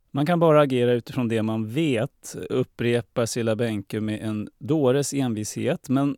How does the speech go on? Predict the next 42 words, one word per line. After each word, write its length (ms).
vad 480
Ekot 420
faktiskt 360
visste 380
då 180
i 40
september 520
tjugohundratjugo 1000
och 120
hur 600
det 180
eventuellt 520
skiljer 380
sig 120
från 200
det 260
vi 180
vet 240
idag, 480
det 280
har 160
i 40
alla 100
fall 140
inte 160
jag 140
fått 140
klart 220
för 180
mig. 180
Och 260
den 160
frågan 500
ställdes 440
inte 240
heller 260
under 200
den 80
här 80
ganska 320
långa 320
intervjun. 680